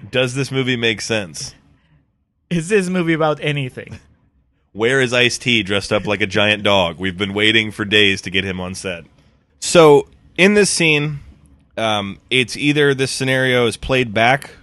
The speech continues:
Speaker 1: in the, basically, time traveling, or somehow we're connected to the beginning of the film all over again. It's a Twelve Monkeys situation we've got here.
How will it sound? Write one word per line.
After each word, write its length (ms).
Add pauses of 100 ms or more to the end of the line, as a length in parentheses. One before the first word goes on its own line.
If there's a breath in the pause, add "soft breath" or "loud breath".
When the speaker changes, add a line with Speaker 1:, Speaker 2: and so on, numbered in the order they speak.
(160)
Speaker 1:
in 200
the, 400
basically, 580 (140)
time 280
traveling, 520 (160)
or 440 (680 soft breath)
somehow 540
we're 120
connected 480
to 80
the 80
beginning 360
of 40
the 60
film 320
all 180
over 240
again. 380 (680)
It's 100
a 40
Twelve 260
Monkeys 420
situation 600
we've 140
got 180
here. 240